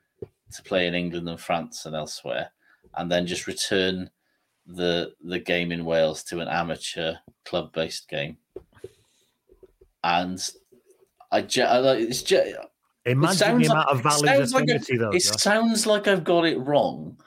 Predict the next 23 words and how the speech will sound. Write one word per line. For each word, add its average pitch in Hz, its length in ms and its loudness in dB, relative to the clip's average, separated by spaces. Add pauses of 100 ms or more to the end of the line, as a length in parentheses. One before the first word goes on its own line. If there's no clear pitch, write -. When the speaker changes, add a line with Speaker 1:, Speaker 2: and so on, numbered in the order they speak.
(320)
Speaker 1:
because 120 400 -4
it's - 380 -4
Speaker 2:
<laughs> - 40 -20
Yeah, 202 100 2
Speaker 1:
genuinely 139 640 2
Speaker 2:
surely, 160 340 6
Speaker 1:
stupid. 110 320 2
Speaker 2:
no, 123 300 4
because, 110 300 -4 (460)
Speaker 1:
Like, 127 180 2
Speaker 2:
yeah. 95 100 -4
Speaker 1:
it's - 280 -6 (120)
one 175 200 0
of 175 100 -4
the 165 100 -4
thickest 160 600 -4
things 107 320 -2
anyone's 104 420 -4
ever 101 240 -2
said 95 320 -4
about 92 240 -2
Welsh 87 300 -8
rugby. 87 420 -12